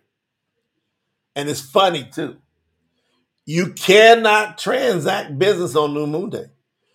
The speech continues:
But you can enjoy yourself. You can go to the park. You can go to the beach. You can go.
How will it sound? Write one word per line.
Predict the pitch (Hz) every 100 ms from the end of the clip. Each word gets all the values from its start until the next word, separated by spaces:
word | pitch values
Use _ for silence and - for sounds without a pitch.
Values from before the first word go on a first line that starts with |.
| _ -
But | 160
you | 143 156 247
can | 269 -
enjoy | 156 135 117 175 208
yourself. | 208 196 196 - 196 202 156
You | 139
can | 165
go | 143
to | 139 135
the | 110
park. | - - 190 208 208 208
You | -
can | 143
go | 131
to | 131
the | 113
beach. | 101 104 175 220 180
You | -
can |
go. | 165 180